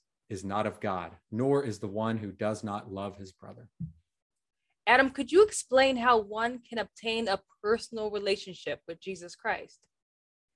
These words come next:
Speaker 1: Uh, yeah, uh, so if we just look in First Corinthians ten, Paul talks about how the Israelites were being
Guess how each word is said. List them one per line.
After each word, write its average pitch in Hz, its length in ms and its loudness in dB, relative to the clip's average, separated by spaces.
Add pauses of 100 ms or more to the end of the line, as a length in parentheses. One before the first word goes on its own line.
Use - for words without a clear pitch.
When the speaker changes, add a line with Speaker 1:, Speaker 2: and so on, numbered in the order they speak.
(680)
Speaker 1:
Uh, - 120 0 (200)
yeah, 214 340 12
uh, 170 460 8
so 202 460 8
if 147 160 2
we 226 100 8
just 277 240 6
look 185 380 6
in 147 320 4
First 165 320 2
Corinthians 139 500 2
ten, 110 480 0 (560)
Paul 208 640 8
talks 202 340 6
about 135 300 2
how 135 220 4
the 127 220 -2
Israelites 143 600 2
were 120 80 -4
being 123 440 2